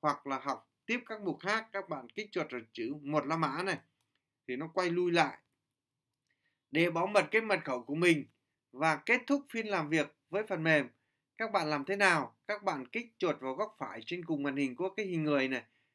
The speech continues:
Các bạn nhấn nút trái, xuất hiện chữ thoát. À, bạn nhấn nút trái vào chữ thoát để thoát ra khỏi phần mềm. Như vậy, quy trình sử dụng máy tính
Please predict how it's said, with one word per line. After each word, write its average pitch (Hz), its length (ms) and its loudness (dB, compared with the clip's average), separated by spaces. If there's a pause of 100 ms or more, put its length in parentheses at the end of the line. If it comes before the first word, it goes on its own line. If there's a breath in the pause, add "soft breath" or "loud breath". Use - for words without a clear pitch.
(160)
Các 202 160 0
bạn 135 200 -6
nhấn 175 160 0
nút 226 160 -6
trái, 202 320 2 (360)
xuất 233 240 -10
hiện 147 220 -2
chữ 123 160 -6
thoát. 220 260 0 (440)
À, 113 140 -12
bạn 127 200 -8 (140)
nhấn 165 320 -4
nút 214 160 -6
trái 190 260 0
vào 175 140 -8
chữ 110 140 -8
thoát 220 280 0 (420)
để 139 160 0
thoát 208 280 -4
ra 185 160 -2
khỏi 113 200 -6
phần 123 120 -10
mềm. 139 220 2 (560)
Như 208 160 0
vậy, 170 320 2
quy 220 280 -2
trình 151 300 4
sử 143 200 -2
dụng 147 260 -2
máy 185 120 -2
tính 233 300 0